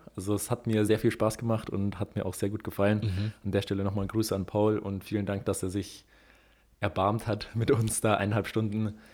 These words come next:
Speaker 1: ein Gespräch zu führen.
Speaker 2: Ja, aber er meinte ja auch, dass es Bock gemacht hat, ein bisschen was zu erzählen.
Speaker 1: Ja, ich glaub, dem hat's auch getaugt. Mal sehen, vielleicht laden wir ihn nochmal für die ein oder andere Special-Folge oder so ein.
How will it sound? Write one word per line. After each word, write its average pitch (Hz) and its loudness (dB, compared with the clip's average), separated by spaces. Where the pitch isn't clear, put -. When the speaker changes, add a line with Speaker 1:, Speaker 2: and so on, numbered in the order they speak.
Speaker 1:
ein 104 -2
Gespräch 101 0
zu - -8
führen. 107 2
Speaker 2:
Ja, 110 2
aber 92 2
er 95 4
meinte 101 2
ja 90 4
auch, 98 -2
dass 87 -8
es - -4
Bock 98 2
gemacht 104 2
hat, - -2
ein 107 -6
bisschen 104 0
was 95 -2
zu - 0
erzählen. 107 4
Speaker 1:
Ja, 104 0
ich 95 -6
glaub, 101 0
dem 95 -2
hat's 92 -6
auch 87 -4
getaugt. - -8
Mal 107 2
sehen, 131 4
vielleicht 110 4
laden 92 -2
wir 92 -4
ihn 95 -2
nochmal 101 0
für - -8
die 98 4
ein 98 2
oder 95 2
andere 95 0
Special-Folge 98 0
oder 98 2
so 92 0
ein. 104 0